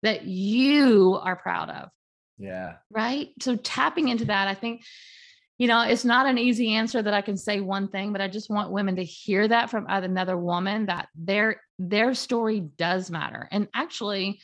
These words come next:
Speaker 1: if you are a mom, your children need to see you sharing your story 'cause you're gonna be an example to them. I have a daughter, and I am very proud of the work that I'm doing. And she hears me every day in here on these Zoom calls and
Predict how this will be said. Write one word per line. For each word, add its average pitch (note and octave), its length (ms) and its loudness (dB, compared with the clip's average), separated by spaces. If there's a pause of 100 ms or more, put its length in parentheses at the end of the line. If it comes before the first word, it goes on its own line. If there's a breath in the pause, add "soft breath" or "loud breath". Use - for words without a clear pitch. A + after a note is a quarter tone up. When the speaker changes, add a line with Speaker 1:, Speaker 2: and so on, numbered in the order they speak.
(220 loud breath)
Speaker 1:
if - 140 -2
you F#3 200 0
are E4 240 2
a C#4 40 6
mom, F3 420 4
your C4 200 2
children F#4 480 0
need A3 180 2
to F3+ 80 -2
see A3 200 -2
you F#3 200 -2
sharing F#3+ 400 -2
your D3+ 140 -6
story D#3 400 -6
'cause E3 160 -8
you're E3+ 80 -2
gonna F3 100 -2
be E3 140 -2
an E3 80 0
example D#3 480 -2
to D3+ 100 -8
them. - 380 -8 (240 loud breath)
I F#3 140 2
have A3+ 100 2
a B3 60 2
daughter, F3+ 540 2
and F#3 120 -2
I F#3 100 0
am E3+ 240 -6
very G#3 320 2
proud F3 540 -4 (420 loud breath)
of F3+ 140 -4
the F3+ 100 2
work F3 320 2
that F3+ 140 0
I'm D#3+ 180 0
doing. D#3 340 -4
And F3 140 -6
she G#3+ 440 -4
hears F#3 440 0
me D3 300 -8
every F#3 500 2
day F3+ 300 -2
in F#3+ 100 2
here F#3+ 220 2
on F#3 160 0
these F#3 220 2
Zoom G3 220 0
calls F#3 440 -4
and E3+ 160 -10